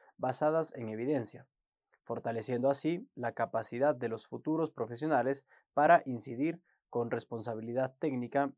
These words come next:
en el diseño y evaluación de políticas educativas. La segunda parte de la clase estará dedicada a la presentación final de los proyectos desarrollados a lo largo del curso.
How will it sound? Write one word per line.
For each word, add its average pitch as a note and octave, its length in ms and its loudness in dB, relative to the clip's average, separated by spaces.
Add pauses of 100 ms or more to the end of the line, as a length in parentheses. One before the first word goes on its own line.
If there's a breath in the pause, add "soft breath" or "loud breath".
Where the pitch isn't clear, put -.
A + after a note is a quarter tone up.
en B2 160 -6
el A2+ 120 -8
diseño D3+ 560 -2
y B2 100 -4
evaluación A2 640 -2
de B2+ 140 -4
políticas B2+ 640 -4
educativas. A#2+ 800 -8 (120)
La B2+ 180 0
segunda D#3+ 420 2
parte E3+ 380 6
de C3+ 100 2
la C3+ 140 2
clase D3+ 440 2 (120)
estará B2 400 2
dedicada C3+ 680 2 (160)
a A#2 100 -4
la A#2 140 -2
presentación A2+ 640 -4
final C#3 380 0
de C#3+ 80 0
los A#2 160 -4
proyectos C#3+ 640 -4
desarrollados C3 840 0
a A#2 100 -4
lo A2+ 120 -4
largo A2+ 360 -2
del A2 160 -6
curso. C3+ 420 -4